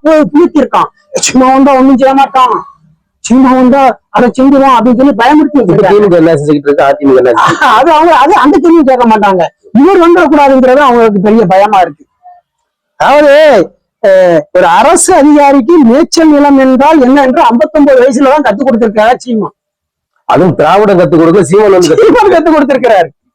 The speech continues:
Speaker 1: நீங்க நல்லா கேட்டுக்கணும். இப்ப என்ன ரவின்னு, அது மாதிரி இப்படி நிறைய விஷயங்கள் இருக்குது. இப்ப வந்து மரங்களுக்காக பேச போறாரு.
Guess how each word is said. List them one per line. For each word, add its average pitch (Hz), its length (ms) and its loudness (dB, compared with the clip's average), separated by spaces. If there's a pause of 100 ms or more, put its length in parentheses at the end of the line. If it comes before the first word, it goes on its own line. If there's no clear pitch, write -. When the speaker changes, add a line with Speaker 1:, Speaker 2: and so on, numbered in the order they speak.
(600)
Speaker 1:
நீங்க 302 220 2
நல்லா 302 320 0
கேட்டுக்கணும். 262 480 0
இப்ப 208 220 -2
என்ன 277 200 2
ரவின்னு, 302 360 0 (560)
அது 233 220 0
மாதிரி 302 280 0 (600)
இப்படி 226 320 0
நிறைய 392 400 0
விஷயங்கள் 320 480 2
இருக்குது. 196 340 -2
இப்ப 220 180 0
வந்து 311 160 2
மரங்களுக்காக 294 600 0
பேச 247 280 -2
போறாரு. 196 360 0